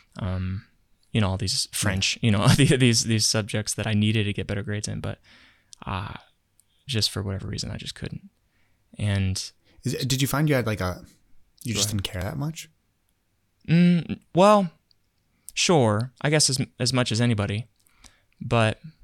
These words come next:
Speaker 2: Yeah.
Speaker 1: I guess what I'm saying is one of the frustrations I experienced was even when I really wanted to focus, um, I couldn't, I couldn't get my head to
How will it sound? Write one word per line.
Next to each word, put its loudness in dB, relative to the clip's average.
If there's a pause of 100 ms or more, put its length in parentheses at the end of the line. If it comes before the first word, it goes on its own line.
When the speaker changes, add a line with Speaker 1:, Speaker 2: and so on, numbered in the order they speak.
(320)
Speaker 2:
Yeah. -6 (140)
Speaker 1:
I -4
guess 0
what -2
I'm 0
saying 2
is 0 (720)
one 2
of 2
the 2
frustrations 0
I 2
experienced -2
was -2
even 0
when 2
I 2
really 0
wanted -4
to -8
focus, -8 (640)
um, 0
I -4
couldn't, -4 (920)
I -16
couldn't -4
get -4
my -6
head -8
to -10